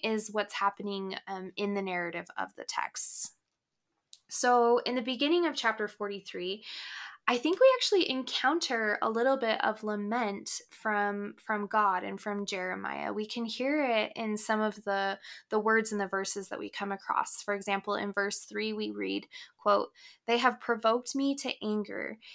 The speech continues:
in that they went to burn incense and serve other gods whom they knew not," end quote. So it's almost like hearing God say, like, "They don't,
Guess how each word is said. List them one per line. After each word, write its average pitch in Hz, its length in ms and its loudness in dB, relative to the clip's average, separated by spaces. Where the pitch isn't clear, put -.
in 220 160 2
that 214 200 6
they 214 120 0
went 226 280 -2
to 220 120 -6
burn 208 340 -2
incense 240 540 -2
and 214 180 -2
serve 233 440 0
other 214 300 -2
gods 190 420 0
whom 254 260 0
they 247 180 0
knew 240 680 0
not," - 760 -2
end 196 220 -8
quote. - 320 -10
So - 140 -4
it's 220 120 -2
almost 240 300 2
like 220 160 0
hearing 214 380 -2
God 208 260 2
say, 214 260 0
like, 202 280 0
"They 277 100 8
don't, 359 280 4